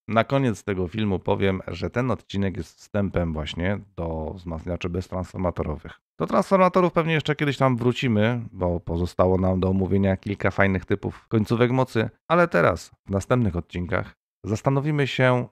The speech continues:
nad wyjściami beztransformatorowymi i sensem ich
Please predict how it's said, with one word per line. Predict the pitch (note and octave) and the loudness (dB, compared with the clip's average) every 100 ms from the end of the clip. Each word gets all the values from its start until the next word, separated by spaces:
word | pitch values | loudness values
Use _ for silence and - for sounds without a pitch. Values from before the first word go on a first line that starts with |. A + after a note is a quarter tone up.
| - | -4
nad | F#2+ A2+ - | 2 2 0
wyjściami | G2 G#2 - B2 A#2 G2 | -2 -2 0 2 4 4
beztransformatorowymi | F2 - F2+ F2+ F2+ F2 E2 E2 F2 A2 A2+ - _ | 0 -2 -4 -2 -2 -2 -2 -2 -2 0 -2 -6 _
i | D3 F3 | -4 -4
sensem | - G2+ G2 G#2+ G2+ | -2 -2 0 -2 -2
ich | G2 F#2+ - | -4 -6 -8